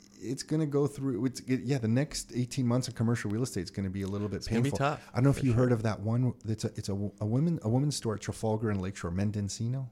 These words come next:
Speaker 2: Mendocino.
Speaker 1: Okay.
Speaker 2: Mm-hmm. We built that.
Speaker 1: Oh,
Speaker 2: Penal-,
Speaker 1: really?
Speaker 2: Penalta built that,
Speaker 1: Penalta
Speaker 2: yeah.
Speaker 1: built
Speaker 2: Mm-hmm.
Speaker 1: that?
Speaker 2: Yeah, it's
Speaker 1: Oh,
Speaker 2: right.
Speaker 1: dude, that's a nice store.
Speaker 2: It is, yeah, yeah. They're,
Speaker 1: But I just
Speaker 2: they're,
Speaker 1: heard they're
Speaker 2: they're
Speaker 1: now
Speaker 2: closing down.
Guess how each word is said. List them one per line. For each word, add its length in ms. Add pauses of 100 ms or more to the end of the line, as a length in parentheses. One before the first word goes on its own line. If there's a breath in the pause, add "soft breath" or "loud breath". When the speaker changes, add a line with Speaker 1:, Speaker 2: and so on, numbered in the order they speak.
Speaker 2:
Mendocino. 480 (320)
Speaker 1:
Okay. 260
Speaker 2:
Mm-hmm. 240
We 80
built 200
that. 140 (600)
Speaker 1:
Oh, 40
Speaker 2:
Penal-, 120
Speaker 1:
really? 240
Speaker 2:
Penalta 300
built 200
that, 120
Speaker 1:
Penalta 300
Speaker 2:
yeah. 20
Speaker 1:
built 200
Speaker 2:
Mm-hmm. 60
Speaker 1:
that? 180 (200)
Speaker 2:
Yeah, 80
it's 160
Speaker 1:
Oh, 40
Speaker 2:
right. 60
Speaker 1:
dude, 140
that's 180
a 40
nice 240
store. 440
Speaker 2:
It 80
is, 280
yeah, 200
yeah. 140
They're, 180
Speaker 1:
But 40
I 60
just 160
Speaker 2:
they're, 100
Speaker 1:
heard 160
they're 100
Speaker 2:
they're 80
Speaker 1:
now 120
Speaker 2:
closing 240
down. 180